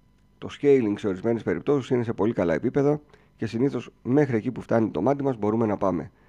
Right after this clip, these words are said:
Έχουμε ωραίους φωτισμούς και σε κάποιους εσωτερικούς χώρους όπως πηγές και κτίρια, καλογιαλισμένα περιβάλλοντα.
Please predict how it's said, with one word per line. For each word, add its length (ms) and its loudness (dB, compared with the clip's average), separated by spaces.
Έχουμε 280 0
ωραίους 280 4
φωτισμούς 540 -4
και 120 -6
σε 120 -4
κάποιους 320 -2
εσωτερικούς 540 -4
χώρους 400 2
όπως 240 -6
πηγές 300 0
και 100 -12
κτίρια, 420 -2
καλογιαλισμένα 720 0
περιβάλλοντα. 600 -4